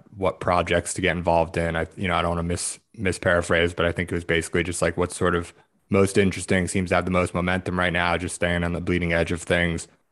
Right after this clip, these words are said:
But when it comes down to, like, an individual, all these artists are reaching out to you. Some of them have millions of followers on Spotify, et cetera, et cetera.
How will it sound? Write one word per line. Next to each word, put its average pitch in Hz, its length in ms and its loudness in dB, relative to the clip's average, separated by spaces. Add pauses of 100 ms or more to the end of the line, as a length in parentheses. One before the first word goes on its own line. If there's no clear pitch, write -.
(120)
But 98 80 2
when 101 120 4
it 101 80 2
comes 123 180 2
down 110 220 4
to, 104 60 4
like, 92 180 2
an - 60 -4
individual, 87 720 0
all 85 180 2
these 85 360 0
artists 85 320 0
are 87 60 2
reaching 82 300 0
out 85 260 0
to - 120 -2
you. 82 120 0
Some 85 200 -4
of 82 60 -8
them 85 80 -6
have 82 100 -4
millions 85 320 -2
of 85 60 -10
followers 87 320 2
on 82 100 -2
Spotify, 85 580 0
et 78 80 -4
cetera, 85 260 0
et 82 100 -4
cetera. 87 500 2